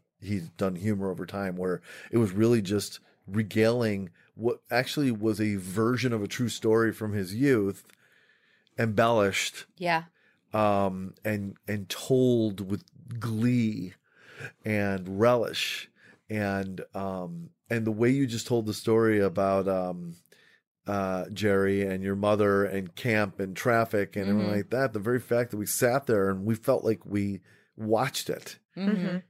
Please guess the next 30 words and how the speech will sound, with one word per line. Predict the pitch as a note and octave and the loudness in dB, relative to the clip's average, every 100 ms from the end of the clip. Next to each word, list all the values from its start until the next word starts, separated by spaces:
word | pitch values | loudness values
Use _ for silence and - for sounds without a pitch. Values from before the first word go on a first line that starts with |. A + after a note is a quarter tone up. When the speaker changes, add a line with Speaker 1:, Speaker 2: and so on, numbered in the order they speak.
| _ _ | _ _
Speaker 1:
is, | B2+ A2+ G#2+ G2+ F2 - - | 2 4 4 0 -4 -10 -8
is, | G2+ G2 F2+ - - | -4 -4 -4 -6 0
anyway, | B2 F#2+ D#2+ - - - | 2 0 -2 -8 -18 -12
we | B2 | -6
can | A2 | 0
go | G2+ | 2
on | G2 | 2
and | G2+ | 2
on. | G#2+ F#2+ - - - | 2 0 -6 -14 -6
Um, | A#2 | -2
I | - | 2
have | D#3+ | 0
a | G3+ | 2
question. | C3 A2+ - A2 - | 2 0 0 -4 -2
How | D3+ | -2
long | F#3 F#3 F3+ | 0 0 -2
do | C#3 C3+ | -4 0
you | C3+ B2+ B2+ B2 - A#2+ | 2 4 4 2 -2 -10
get | G#2+ A#2+ - _ _ _ | 0 0 0 _ _ _
to, | - - A#2+ A2+ - | -8 -2 0 -2 -2
how | C3+ | 0
long | D3+ D#3+ D3+ _ _ _ _ _ _ _ | 0 0 -4 _ _ _ _ _ _ _
from | - A#2+ A2 | -6 -4 -2
the | G#2+ | -2
time | A#2 A2+ A2+ | 0 2 2
that | F#2+ | 2
you're | G#2+ - | 0 2
off | G#2 A2 - | 0 0 -4
the | |
boat, | F#2+ F#2 G2+ F2+ - | -2 4 4 4 -2